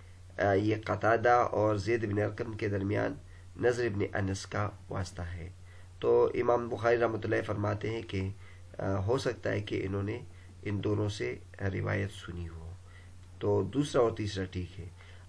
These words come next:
اب باقی دو جو ہے، یعنی پہلا والا اور چوتھا والا، اس کے بارے میں امام بخاری رحمۃ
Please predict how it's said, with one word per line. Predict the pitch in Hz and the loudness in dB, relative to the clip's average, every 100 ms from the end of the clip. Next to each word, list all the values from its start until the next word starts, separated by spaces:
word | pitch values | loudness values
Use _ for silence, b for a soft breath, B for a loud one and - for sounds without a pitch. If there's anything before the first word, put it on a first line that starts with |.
| - | 2
اب | 139 117 | 4 8
باقی | 147 - 190 185 180 143 | 8 8 2 0 0 4
دو | 170 170 | 8 8
جو | 120 117 | 8 4
ہے، | 101 95 - B B | 4 2 -4 B B
یعنی | - 110 107 | -4 0 2
پہلا | 123 127 143 | 4 8 8
والا | 139 135 135 | 10 8 8
اور | 127 69 107 104 | 6 6 4 2
چوتھا | - 131 139 104 | 2 2 2 2
والا، | 98 101 107 110 B B B | 2 2 0 -4 B B B
اس | 185 - | -8 2
کے | 170 | 6
بارے | 151 143 | 8 8
میں | 139 | 6
امام | 120 | 6
بخاری | 110 117 117 | 4 4 4
رحمۃ | 104 | 2